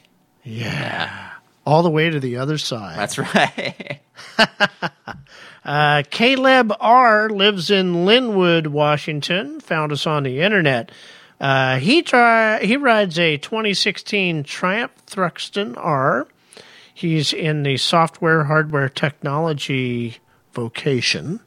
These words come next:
Speaker 1: And, uh, he's good for ten to twenty thousand miles a year. He's forty-two years old,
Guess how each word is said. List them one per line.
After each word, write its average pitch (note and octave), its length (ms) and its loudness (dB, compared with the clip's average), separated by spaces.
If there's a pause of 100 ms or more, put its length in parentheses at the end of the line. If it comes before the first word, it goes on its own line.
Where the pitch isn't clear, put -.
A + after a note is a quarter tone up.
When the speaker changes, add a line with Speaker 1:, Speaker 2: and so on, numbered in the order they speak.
(800)
Speaker 1:
And, B2 380 -2
uh, G#2+ 420 -4
he's D#3+ 280 -2
good F3 240 0
for A2 140 -10
ten F#3+ 460 -4
to F3+ 60 -6
twenty E3+ 400 -4
thousand C3+ 440 -4
miles C#3 460 -4
a D#3 60 -8
year. - 440 -8 (760)
He's - 120 -14
forty-two G#3+ 680 2
years G#3+ 480 2
old, D#3+ 480 2